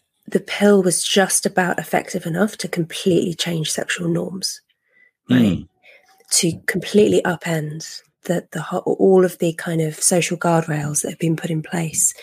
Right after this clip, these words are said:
Speaker 1: to protect against unwanted pregnancy. To, you know, I mean, all this social system that is basically designed to, to, like, keep horny young people away from each other, and to, and to make sure that sex only happens within marriage, within a kind of, like,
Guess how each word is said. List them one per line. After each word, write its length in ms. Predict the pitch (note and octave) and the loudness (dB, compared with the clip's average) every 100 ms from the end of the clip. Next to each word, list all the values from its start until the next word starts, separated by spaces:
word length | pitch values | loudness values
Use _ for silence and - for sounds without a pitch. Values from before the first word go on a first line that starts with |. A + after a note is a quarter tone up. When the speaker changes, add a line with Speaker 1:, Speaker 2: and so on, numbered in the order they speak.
| - | -18
Speaker 1:
to 100 | - | -14
protect 340 | - F#3+ F#3 - | -6 -4 -2 -2
against 260 | - D#3 | -2 0
unwanted 440 | - E3+ E3 D3 - | 0 0 0 -4 -8
pregnancy. 600 | E3+ F#3 G#3 - F#3 - | -8 -6 -4 -4 -6 -8
To, 120 | - | -10
you 80 | F#3+ - | -2 0
know, 20 | E3 | 4
I 60 | |
mean, 120 | D#3+ | 6
all 120 | F#3 F3+ | 6 4
this 320 | F3+ - - | 2 2 -4
social 320 | - F#3 G3 | 0 0 2
system 360 | F3 F3+ - E3+ | 0 -2 -2 -2
that 60 | |
is 100 | D#3+ | -2
basically 360 | - F3+ D#3+ F3+ | 0 0 0 -4
designed 440 | E3+ E3 E3+ D#3+ | -6 -2 0 0
to, 80 | F#3+ | -2
to, 240 | - _ - | -10 _ -2
like, 180 | G3 - | -2 -2
keep 260 | - - - - | 0 0 0 -14
horny 300 | - F3+ E3 | 2 4 6
young 180 | E3 D#3 | 2 0
people 340 | E3+ E3 F3 | -2 -2 -2
away 180 | E3+ E3+ | -2 -4
from 200 | D#3+ G3+ | -4 -4
each 140 | F#3+ - | -6 -4
other, 240 | G#3 A#3+ - - - - - | -6 -6 -10 -18 -16 -16 2
and 140 | D#3 | 4
to, 180 | D3 D#3+ D#3 | 4 0 0
and 180 | E3 D3 | 2 2
to 180 | E3+ - | 0 0
make 200 | F3 D#3 | 2 4
sure 160 | - D#3+ | 2 -2
that 140 | D#3+ | 0
sex 260 | - D3 - | -2 -2 -4
only 140 | E3 | -4
happens 340 | D#3 D#3 D#3+ - | -4 -2 -4 -4
within 260 | D#3+ D#3 | -2 0
marriage, 400 | D#3+ D#3+ D3 D3 | 2 0 -2 -4
within 220 | D#3+ D#3 D#3 | -4 -4 -4
a 60 | |
kind 240 | D#3 D#3+ D3+ | -4 -4 -4
of, 120 | - - - - - _ - | -6 -20 -20 -20 -20 _ -6
like, 340 | E3 - - | -4 -4 -10